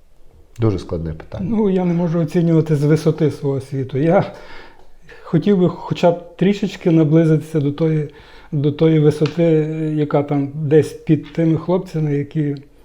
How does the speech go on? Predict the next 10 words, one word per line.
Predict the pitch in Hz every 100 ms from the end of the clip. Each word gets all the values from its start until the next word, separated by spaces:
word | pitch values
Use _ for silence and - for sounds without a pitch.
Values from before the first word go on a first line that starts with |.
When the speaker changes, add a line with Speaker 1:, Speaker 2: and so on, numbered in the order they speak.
| - - - - 151
Speaker 2:
е, | 147 143 147 143 143 131 - 165 - _ _ _ _ _ _ -
працюють | 170 147 - 175 156 135 120 - - -
на | 143 147 143 143 143 - -
фронті | 151 202 - 147 143 - - - - - - - - - - - - - _ _ _ _ _ _ _ 180 - 139 - _ - - - - - - - - - - - - _
кров'ю | - 151 165 165 156
і | 165
потом. | 139 156 139 143 139 - - _ -
Ну, | 147 156 160 156 156 _ _ _ _ _ _ _ - - - _ _ _ _ _ _ _ _ _ _ _ _ _ _ _
ми | 147 156
йому, | 156 156 151